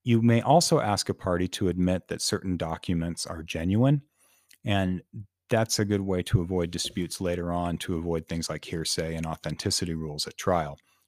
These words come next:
So requests for admission are sometimes used in that respect. Now, there's one more aspect of written discovery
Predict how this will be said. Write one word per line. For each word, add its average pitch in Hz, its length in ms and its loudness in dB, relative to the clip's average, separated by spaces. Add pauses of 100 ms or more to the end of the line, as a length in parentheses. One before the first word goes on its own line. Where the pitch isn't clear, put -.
So 101 160 4
requests 98 380 4
for - 100 -2
admission 87 320 -2
are 78 60 -6
sometimes 87 500 -4
used 78 180 -8
in 82 120 -4
that 82 180 -4
respect. - 480 -6 (960)
Now, 113 80 6
there's 107 220 6
one 175 280 8
more 143 280 10
aspect 95 480 0
of 87 100 -4
written 92 280 2
discovery 87 760 2